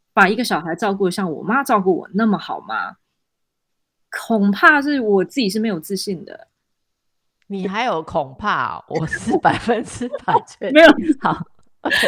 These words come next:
Speaker 2: 好。
Speaker 1: <laughs>
Speaker 2: 是。
Speaker 1: 真的，嗯。
Speaker 2: 你刚刚讲到很多，我，我，我都非常被触动。第一个是当一个母亲，呃，过世之前对女儿说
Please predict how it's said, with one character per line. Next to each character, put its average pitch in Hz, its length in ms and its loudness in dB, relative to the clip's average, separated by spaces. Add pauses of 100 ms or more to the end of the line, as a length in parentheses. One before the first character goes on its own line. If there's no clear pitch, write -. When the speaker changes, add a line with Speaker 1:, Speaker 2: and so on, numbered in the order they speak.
(320)
Speaker 2:
好。 - 240 -10 (800)
Speaker 1:
<laughs> 262 460 2
Speaker 2:
是。 - 240 -4 (320)
Speaker 1:
真 233 180 4
的， 208 380 6
嗯。 180 300 -2 (380)
Speaker 2:
你 226 80 -2
刚 320 160 0
刚 403 100 0
讲 143 220 -4
到 165 420 2 (180)
很 175 240 0
多， 175 320 8
我， - 120 2
我， 147 260 2
我 147 100 6
都 165 180 4
非 165 180 4
常 143 180 6
被 156 160 4
触 151 320 0
动。 143 280 4
第 196 140 4
一 202 60 4
个 170 120 2
是 165 380 -4
当 185 180 4
一 175 60 2
个 156 80 2
母 135 180 -2
亲， 156 440 -2 (440)
呃， 135 720 2
过 196 160 8
世 165 160 0
之 156 160 -2
前 135 320 -2
对 156 220 6
女 131 160 0
儿 123 100 2
说 143 320 2